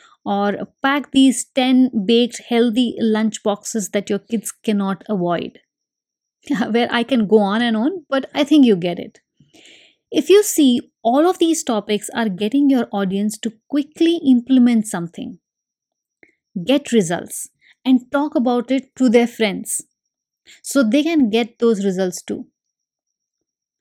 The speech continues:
And when they all meet, they are definitely going to talk about your webinar. They are going to share their experiences with each other. See how this chain works?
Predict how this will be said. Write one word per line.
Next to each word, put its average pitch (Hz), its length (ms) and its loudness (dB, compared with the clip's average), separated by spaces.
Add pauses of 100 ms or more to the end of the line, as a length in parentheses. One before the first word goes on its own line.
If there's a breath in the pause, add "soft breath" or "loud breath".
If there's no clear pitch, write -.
(200 soft breath)
And 220 280 2
when 330 240 0
they 349 100 2
all 269 220 4
meet, 240 440 4
they 196 140 -4
are 190 140 -6 (100)
definitely 285 560 0
going 233 220 2
to 233 100 -2
talk 202 280 -2
about 190 280 -4
your 185 140 -6
webinar. 185 420 -8 (580 loud breath)
They 220 120 -2
are 226 80 2
going 262 340 2
to 302 100 -2
share 247 380 -2
their 269 180 2
experiences 233 840 -2
with 196 160 -2
each 196 240 -6
other. - 260 -8 (640 loud breath)
See 381 200 2
how 330 220 -2
this 294 240 -4
chain 254 340 2
works? 240 540 -4